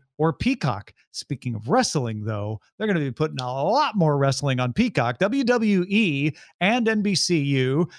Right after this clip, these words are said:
reached a multi-year agreement to make Peacock the exclusive place to stream the W W E Network in the U S starting March eighteenth. If you are an existing W W E Network subscriber,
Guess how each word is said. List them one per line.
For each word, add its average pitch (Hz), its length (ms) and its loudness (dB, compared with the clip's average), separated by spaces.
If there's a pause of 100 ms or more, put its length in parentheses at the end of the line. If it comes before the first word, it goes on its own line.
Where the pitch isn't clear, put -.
(120)
reached 175 260 0
a 156 80 2
multi-year 185 840 0
agreement 147 500 0
to 143 100 -4
make 156 200 -2
Peacock 175 460 -2
the 160 80 -2
exclusive 226 720 -2
place 151 360 0
to 131 120 -6
stream 156 560 0 (280)
the 160 80 -4
W 202 340 0
W 185 380 2
E 185 100 2
Network 170 460 0
in 156 60 0
the 156 80 0
U 170 180 2
S 180 220 2
starting 170 360 0
March 196 240 0
eighteenth. 220 500 0 (480)
If 127 140 -8
you 180 180 4
are 202 180 2
an 208 60 -2
existing 190 720 0 (220)
W 165 260 0
W 185 360 0
E 196 60 0
Network 185 480 -2
subscriber, 170 840 -2